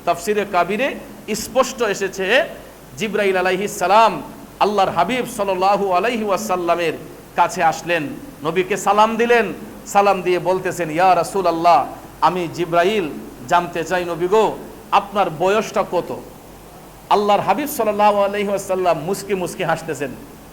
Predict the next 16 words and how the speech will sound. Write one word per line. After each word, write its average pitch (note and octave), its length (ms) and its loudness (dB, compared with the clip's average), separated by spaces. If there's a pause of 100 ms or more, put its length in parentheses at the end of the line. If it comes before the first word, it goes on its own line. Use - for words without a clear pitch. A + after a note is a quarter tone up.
(360)
দয়াল G3 260 4
নবী F#3+ 200 -4
মুস্কি G3+ 360 -4
হেসে G3 220 0
বললেন, A3 340 -2
"ও G#3 140 -2
জিব্রাইল, A3 560 -2 (1000)
আমার B3 280 4
বয়স B3 600 4 (1000)
বলবো, A#3+ 460 4
আগে G#3 260 2
বলো G#3 260 2
তো A#3 120 0
তোমার A3 340 2
বয়স G3 320 -2
কত?" G#3 260 -2